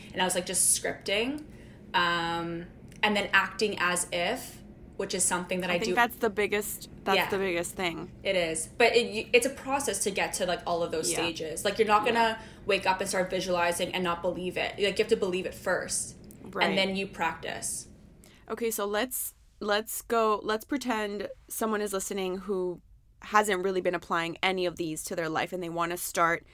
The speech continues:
Speaker 2: being more positive, they wanna start attracting better things into their life, they wanna start manifesting. What do we say to them? Like, start with affirmations?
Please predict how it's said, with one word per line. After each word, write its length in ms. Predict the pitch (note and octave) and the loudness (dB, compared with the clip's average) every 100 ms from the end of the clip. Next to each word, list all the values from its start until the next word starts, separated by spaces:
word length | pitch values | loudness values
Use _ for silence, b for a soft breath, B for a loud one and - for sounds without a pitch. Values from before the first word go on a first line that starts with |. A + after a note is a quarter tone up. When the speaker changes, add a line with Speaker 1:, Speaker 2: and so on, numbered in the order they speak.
| b b - | b b -4
Speaker 2:
being 160 | G3 | -2
more 100 | F#3 | 0
positive, 520 | F3+ G#3+ F#3 F#3 E3+ E3 | 0 4 4 4 -4 -4
they 80 | |
wanna 180 | D#3+ E3+ | -8 -6
start 160 | F3 E3+ | -6 -6
attracting 500 | F3 G#3 F3+ F3+ F3+ | -6 -4 -4 -4 -6
better 200 | E3+ F3+ | -4 -4
things 220 | F3 F3 | -6 -8
into 180 | F3+ F#3 | -10 -8
their 140 | E3+ | -6
life, 220 | E3 E3+ E3+ | -2 -4 -4
they 120 | D#3+ | -6
wanna 220 | E3 E3+ | -6 -6
start 260 | - F3 - | -6 -6 -4
manifesting. 720 | E3 E3+ E3+ E3+ - F3 F3+ B B B B B B - | -4 -4 -6 -8 -6 -6 -8 B B B B B B -18
What 440 | - G3 G3+ G3+ - | -10 0 4 4 2
do 100 | A3 | -6
we 160 | G3+ | -4
say 220 | G3+ G3 | -2 0
to 100 | F3 | 0
them? 320 | E3 D3+ - - | 0 -4 -6 -6
Like, 200 | F#3+ F#3 | 0 0
start 320 | - - F#3 | 0 0 0
with 200 | F#3 F#3+ - | 0 -4 -2
affirmations? 1040 | F#3 G3 F3+ E3+ - G3+ A#3 D4+ - | -2 -2 -4 -4 -4 -4 -2 -2 -4